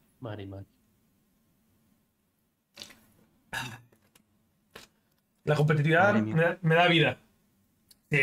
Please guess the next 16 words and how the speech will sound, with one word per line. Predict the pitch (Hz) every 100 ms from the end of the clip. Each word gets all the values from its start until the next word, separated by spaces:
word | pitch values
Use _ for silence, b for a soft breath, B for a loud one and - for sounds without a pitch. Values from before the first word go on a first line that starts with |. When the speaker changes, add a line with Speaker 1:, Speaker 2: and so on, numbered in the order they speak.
| 139
Speaker 2:
pero | 143
la | 131
competitividad | 143 143 143 147 156
sana. | 156 160 139 -
O | -
sea, | 131 131
me |
refiero | 131 156 165
que, | 151 143 143 - _ _ _ -
eh, | 139 139 139 143 143 - _ _ _ -
ser | 170
mejor | 185 180 190
que | 175
alguien | 160 170 185 214 214 -
no | 147 139 147
es, | 180 - -